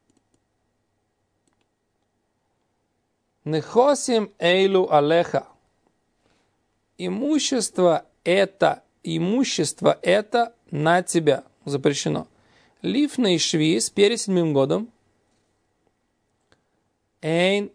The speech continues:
йоред летох садео. Не спускается в его поле. Ве эйно охель минанотот. И не ест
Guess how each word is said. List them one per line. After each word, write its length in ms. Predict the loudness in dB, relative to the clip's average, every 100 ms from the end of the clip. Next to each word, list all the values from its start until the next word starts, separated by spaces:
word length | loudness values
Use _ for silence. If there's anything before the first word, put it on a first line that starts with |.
| _ -6
йоред 880 | -2 0 2 2 2 0 -4 -6
летох 680 | -2 -2 -4 _ 2 2 0
садео. 480 | -2 0 2 0 0
Не 280 | -2 0 0
спускается 640 | 0 -6 2 2 2 -2
в 20 |
его 220 | -2 -2 -2
поле. 320 | -4 -6 -8 _ _ _ _ _ _ _ _ _ _ _ _ _ _
Ве 320 | -10 -2 -2
эйно 720 | 0 -2 0 0 2 2 2 -2
охель 560 | -4 2 4 4 0
минанотот. 760 | -4 -2 -2 -2 0 -2 -4 -10
И 100 | -8
не 260 | -4 -2 0
ест 420 | 2 0 -4 -14